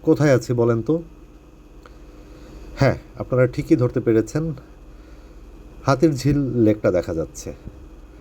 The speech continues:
আমি আছি গুলশান একে। আপনারা আমার কাছে গুলশান এক, গুলশান এক সারাউন্ডিংস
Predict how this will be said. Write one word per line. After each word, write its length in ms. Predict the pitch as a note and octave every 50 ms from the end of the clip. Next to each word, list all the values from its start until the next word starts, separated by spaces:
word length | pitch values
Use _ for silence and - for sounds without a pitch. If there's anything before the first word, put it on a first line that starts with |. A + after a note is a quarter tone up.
| - - - - - - - - - - - - -
আমি 260 | - A2+ C3+ D#3 D#3
আছি 200 | C#3 C3 - D#3
গুলশান 380 | C3 A#2+ A#2 A2 - C3+ B2+ A2+
একে। 320 | G2+ F2+ - - B2+ E3+ G3 F3 - - - - - - - - - - - - - - - - - - -
আপনারা 540 | - C3+ C3 - E3 D#3 C3+ C3 C3 C3 B2 B2
আমার 240 | B2 A#2+ B2 B2 A#2
কাছে 260 | - B2 - - B2
গুলশান 440 | A#2 A#2 A2+ A2 - - B2 A2+ A#2 -
এক, 240 | G#2+ A2 G2 F#2+ G#2 - - - - - - A2+
গুলশান 380 | G2+ G#2 G#2 - - A2+ G#2 G#2
এক 220 | - A#2 A2 -
সারাউন্ডিংস 640 | - - G#2+ G2 G2 G2 F#2+ F#2 F2 G#2+ D3 D#3+ C3